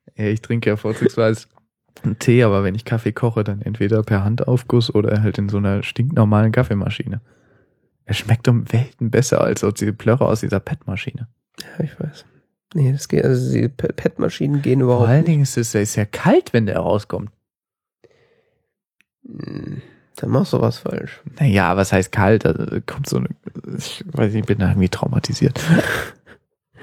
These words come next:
Speaker 2: Ja, die sind schon nicht so lecker.
Speaker 1: Ja, Kapselmaschinen sollen besser sein von der Qualität,
Speaker 2: Ja,
Speaker 1: das
Speaker 2: sind
Speaker 1: stimmt
Speaker 2: sie
Speaker 1: schon,
Speaker 2: auch,
Speaker 1: ja.
Speaker 2: aber ist halt trotzdem Schrott.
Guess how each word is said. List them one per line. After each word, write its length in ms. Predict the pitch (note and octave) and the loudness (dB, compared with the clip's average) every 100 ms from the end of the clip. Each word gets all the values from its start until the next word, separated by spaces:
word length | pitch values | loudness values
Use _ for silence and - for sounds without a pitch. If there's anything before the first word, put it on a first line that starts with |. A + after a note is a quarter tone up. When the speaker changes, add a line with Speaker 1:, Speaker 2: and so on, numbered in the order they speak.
| - - - _ | -18 -18 -20 _
Speaker 2:
Ja, 140 | - - | -4 -2
die 120 | - | 2
sind 180 | C#3 D3 | 2 4
schon 160 | A#2 | 2
nicht 140 | A2+ - | 0 2
so 100 | - | 0
lecker. 280 | - - - - - - - _ _ _ _ _ _ _ _ _ _ | 0 -2 -4 -6 -10 -10 -20 _ _ _ _ _ _ _ _ _ _
Speaker 1:
Ja, 300 | G#2+ G#2 A2+ | 4 6 4
Kapselmaschinen 720 | A2 A2+ - C3+ A2 G#2 G2 | 2 0 2 4 4 2 0
sollen 300 | G2+ F#2+ F#2 | 0 0 0
besser 280 | F#2+ G2 F#2 | -2 0 0
sein 200 | D2+ E2 | -2 -8
von 120 | - | -8
der 100 | - | -8
Qualität, 400 | - - - - | -8 -10 -8 -2
Speaker 2:
Ja, 60 | - | 2
Speaker 1:
das 80 | A#2 | 4
Speaker 2:
sind 80 | A#2 | 4
Speaker 1:
stimmt 220 | C#3+ C#3+ | 2 2
Speaker 2:
sie 80 | - | 0
Speaker 1:
schon, 80 | - | 0
Speaker 2:
auch, 160 | C#3+ | 0
Speaker 1:
ja. 80 | - | -2
Speaker 2:
aber 360 | D3 - B2 - | 0 2 0 0
ist 180 | C#3+ - | -4 -6
halt 160 | - | -6
trotzdem 320 | - - - | -8 -10 -10
Schrott. 320 | - - F3+ | -8 -8 -8